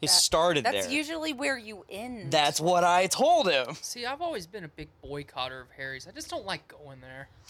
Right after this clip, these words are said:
Speaker 1: I've never been there.
Speaker 2: I haven't been there since I was, like,
Speaker 1: I just typically
Speaker 2: probably, like, twenty-three,
Speaker 1: I just
Speaker 2: but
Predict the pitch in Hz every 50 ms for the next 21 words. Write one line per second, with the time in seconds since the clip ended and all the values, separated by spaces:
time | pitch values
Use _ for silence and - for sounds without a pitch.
0 | - - - - - - - 127 123 120 110 101 98 90 98 95 98 95 98 101
1 | 101 - - 214 226 269 277 262 214 196 202 202 202 190 185 190 185 180 - 180
2 | 180 - 190 180 175 175 175 175 170 180 175 170 170 170 - - 131 131 135 -
3 | - 156 151 180 196 190 139 135 131 123 123 196 196 185 185 180 - - 190 196
4 | 208 202 196 185 - _ _ - 190 180 175 170 175 175 185 202 240 277 285 -
5 | - 240 233